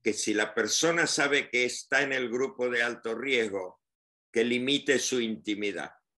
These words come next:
que busque la manera, que busque la manera, porque no le podemos decir a, al hombre este que usted describió que le cuente a su señora en este momento que, que es bisexual.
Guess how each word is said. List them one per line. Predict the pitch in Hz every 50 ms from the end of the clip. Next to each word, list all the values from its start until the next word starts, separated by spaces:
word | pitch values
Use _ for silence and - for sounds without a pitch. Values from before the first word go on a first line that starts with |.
| _ _
que | - - 147
busque | 113 135 143 139 - - 143 127
la | 139 135 127
manera, | 127 131 127 131 135 131 135 131 131 127 131 127 - _ _ _ _ _
que | - - 120
busque | 117 135 143 139 - - 143
la | 131 127
manera, | 123 123 123 120 123 123 120 123 120 - - - _ _ _ _ _ _ _ _ _ -
porque | - 123 117 - - 131
no | 127 135 143
le | 147 143 135
podemos | - 143 139 135 139 135 135 131 123 117
decir | 123 113 - - 131 127 117 123
a, | 120 117 113 110 101 - - - _ _ _
al | - 104 104
hombre | 117 123 127 127 127 123 120 113 113 117
este | 113 117 - - 113 -
que | - 107
usted | 101 - - 120 113
describió | 113 113 113 - - 104 104 107 117 123 123 123
que | - 110
le | 107 107 -
cuente | - 113 110 110 - 107
a |
su | 107 - 110 98
señora | - - 95 95 101 107 113 110 110 101 90 90 95
en | 101 101 98
este | 104 98 - - - -
momento | 110 117 101 - 123 110 110 107 - - - 98 - - - _ _ _ - - - - -
que, | - 120 107 90 - - - _ _
que | - - 113 117
es | 117 -
bisexual. | 98 104 107 107 - - - - - - - 151 139 113 92 90 90 -